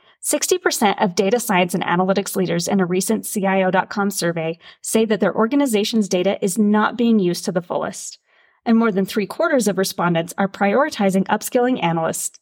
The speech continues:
to do advanced analytics. A I-powered advanced analytics tools allow organizations to do just that.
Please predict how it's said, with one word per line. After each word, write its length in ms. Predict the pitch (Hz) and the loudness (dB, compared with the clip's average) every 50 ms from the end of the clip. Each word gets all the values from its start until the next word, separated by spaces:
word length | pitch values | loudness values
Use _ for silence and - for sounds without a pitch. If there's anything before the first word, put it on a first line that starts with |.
| _ _ - | _ _ -8
to 120 | - 214 | -6 -2
do 200 | 170 190 190 - | 0 0 0 0
advanced 400 | - 170 - 175 165 - - - - _ _ _ _ _ _ _ _ _ - | 0 -2 -2 -2 -4 -4 -6 -10 -12 _ _ _ _ _ _ _ _ _ -4
analytics. 640 | 180 175 - - - - - - - - - - - _ _ _ _ _ _ - - _ _ _ _ _ _ _ _ _ - | -4 -4 -4 -6 -8 -10 -12 -10 -10 -10 -10 -10 -14 _ _ _ _ _ _ -20 -20 _ _ _ _ _ _ _ _ _ 2
A 140 | 240 262 | 2 2
I-powered 500 | 302 302 320 320 - - 233 226 220 208 | 2 2 0 0 0 2 4 4 4 2
advanced 440 | - - 196 175 202 190 196 202 - | 2 0 0 2 2 2 2 0 0
analytics 500 | 233 214 220 220 208 202 196 196 - - | 2 2 4 4 4 2 0 0 -2 -6
tools 400 | - - 220 190 185 220 247 247 - - | -6 -4 0 0 2 0 0 -2 -2 -2
allow 400 | 220 196 190 196 214 220 233 226 | -2 0 2 4 4 4 2 2
organizations 800 | - 208 196 202 190 185 175 175 175 180 196 - 226 233 226 - | 0 0 2 2 2 0 0 0 -2 -2 0 0 0 -2 0 0
to 100 | - 190 | -2 -2
do 200 | 170 190 180 170 | -2 -4 -4 -4
just 240 | - - - - - | -6 -6 -8 -6 -6
that. 260 | - - 85 - | -6 -6 -6 -8